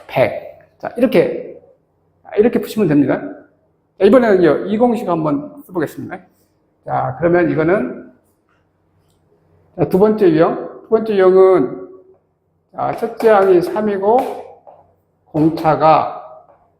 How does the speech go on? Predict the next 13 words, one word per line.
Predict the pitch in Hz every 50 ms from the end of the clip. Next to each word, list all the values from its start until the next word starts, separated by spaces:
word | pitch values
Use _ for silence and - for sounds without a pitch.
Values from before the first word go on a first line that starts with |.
| _ _ _ _
자, | - -
이인데, | - 190 190 202 202 185 156 170 202 226 - - - - - - - _ _ _ _ _ _ -
제 | - 165 180 196 196 - - - - - _ _ - - - - _ _ - - - _ - - - - - - - _ _ _ _ _ _ _ _ - - - -
일 | 151 151 160
항부터 | 160 160 151 143 147 - - - 214 370 370 - - - - - - - - - - - - - - - - - - - _ _ _ _ - - - - - - - - - _ _ - - - - - _ _ _ _ _ _ _ _ - - -
제 | - 160 151 151 156
십 | - - - - -
항까지 | 214 208 208 202 175 165 160 196 233 240 - - - - - - _ _ _ - _ _ _ _ _
합. | - - - - - - - - 101 - - - - - _ _ _ _ _ _ _ _ - - - - - _ _ _ _ _ _ _ _ _ _ _ _ -
마찬가지로 | 160 156 - 185 185 180 160 156
그때 | 156 165 165 147
에스 | 147 151 - 170 165
십은 | 160 - - 190 190 214 247 269 262 -